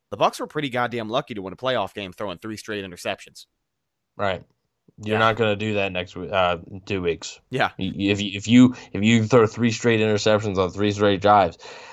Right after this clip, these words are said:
Speaker 2: y-, y-, you ain't winning. I'll, I'll guarantee it. Not against Kansas City. You're not winning.
Speaker 1: Oh, yeah.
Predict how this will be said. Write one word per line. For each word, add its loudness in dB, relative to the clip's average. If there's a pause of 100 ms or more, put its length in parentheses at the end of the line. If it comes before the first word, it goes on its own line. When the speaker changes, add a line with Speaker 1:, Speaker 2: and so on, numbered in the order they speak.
(100)
Speaker 2:
y-, -10
y-, -2
you 6
ain't 4
winning. 0
I'll, 2
I'll 4
guarantee 0
it. -6
Not 2
against 0
Kansas -2
City. -2
You're 0
not 0
winning. -6 (280)
Speaker 1:
Oh, -8
yeah. -12